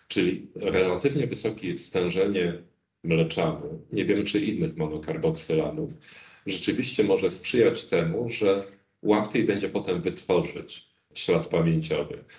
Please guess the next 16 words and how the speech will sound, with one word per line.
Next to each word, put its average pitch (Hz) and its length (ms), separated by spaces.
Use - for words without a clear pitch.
Czyli 90 240
byłoby 107 360
to 98 260
w - 80
pewnym 87 300
sensie - 240
homeostatyczne 101 880
działanie 98 460
astrocytów, - 800
bo - 80
to - 160
one 101 220
produkują 80 520
mleczan 80 440
w - 100
mózgu, - 540